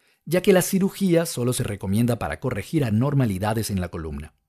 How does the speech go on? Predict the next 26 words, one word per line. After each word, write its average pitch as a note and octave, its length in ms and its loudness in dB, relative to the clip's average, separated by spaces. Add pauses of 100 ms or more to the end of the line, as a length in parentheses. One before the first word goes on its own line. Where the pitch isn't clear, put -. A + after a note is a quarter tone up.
(580)
Pero A3+ 420 2
es C#3+ 260 -2
preferible A#2+ 560 0
la - 180 -2
prevención G2 640 -2
a D#2 80 -10
la D2+ 100 -10
curación. D3 560 -2 (320)
Así C3+ 220 0
que D#3+ 180 2
si C3+ 220 2
quieres F#3+ 360 6
evitar C3+ 460 2
la F#2+ 140 -2
lumbalgia, G#2 760 2 (220)
te F#3+ 100 0
aconsejamos F#3+ 640 4
realizar B2+ 380 2
ejercicios B2+ 560 -2
físicos B2+ 380 0
habituales C#3+ 600 0 (160)
como A#2 300 0
caminar, A2+ 720 -2
correr B2 520 0
o G#2 120 -6
nadar. C3+ 480 -4